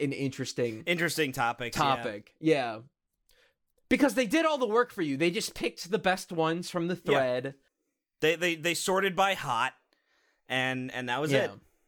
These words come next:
Speaker 2: And that's all they
Speaker 1: By
Speaker 2: had
Speaker 1: the
Speaker 2: to do.
Speaker 1: way, by the way,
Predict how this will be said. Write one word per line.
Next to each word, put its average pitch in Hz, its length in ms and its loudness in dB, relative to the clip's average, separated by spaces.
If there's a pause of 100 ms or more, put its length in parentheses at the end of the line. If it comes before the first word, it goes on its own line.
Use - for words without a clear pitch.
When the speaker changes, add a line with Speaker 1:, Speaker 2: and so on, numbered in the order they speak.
(120)
Speaker 2:
And 120 80 -12
that's 120 180 -8
all 135 120 -4
they 147 80 4
Speaker 1:
By 330 80 6
Speaker 2:
had 381 100 -2
Speaker 1:
the 311 60 -4
Speaker 2:
to - 20 -4
do. 240 60 4
Speaker 1:
way, 139 300 0 (640)
by 262 200 4
the 294 100 -2
way, 135 380 -4